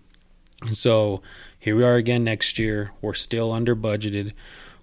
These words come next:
We're still trying to find ways to get the funding that we need to adequately, you know, fund our apprenticeship program. So this year was a little bit different, and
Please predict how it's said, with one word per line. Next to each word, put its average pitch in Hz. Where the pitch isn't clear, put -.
We're 107
still 113
trying 120
to 110
find 117
ways 110
to 104
get 110
the 110
funding 117
that 104
we 110
need 107
to -
adequately, 110
you 117
know, 98
fund 113
our 101
apprenticeship 135
program. 85
So 117
this 139
year 123
was 113
a -
little 110
bit 101
different, 120
and 107